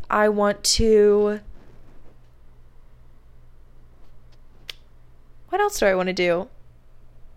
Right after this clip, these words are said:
There's a lot of things I wanna do. Um,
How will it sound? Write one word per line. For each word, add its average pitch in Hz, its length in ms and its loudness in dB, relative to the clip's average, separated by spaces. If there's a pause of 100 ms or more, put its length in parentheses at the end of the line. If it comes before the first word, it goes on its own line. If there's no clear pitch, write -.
(280)
There's - 160 -8
a 330 40 0
lot 349 200 8
of 320 80 4
things 190 240 -4
I 190 80 2
wanna 185 180 -4
do. 110 380 -2 (1400)
Um, 214 680 2